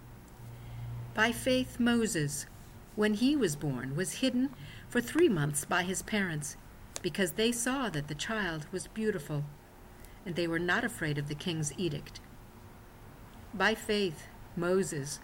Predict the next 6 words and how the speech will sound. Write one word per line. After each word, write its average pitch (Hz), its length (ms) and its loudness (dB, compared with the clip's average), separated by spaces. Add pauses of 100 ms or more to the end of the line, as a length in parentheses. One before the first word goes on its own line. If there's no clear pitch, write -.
(380)
when 190 160 4
he 220 120 4
was 233 180 2
grown 220 300 4
up, - 220 -2 (320)
refused 269 640 2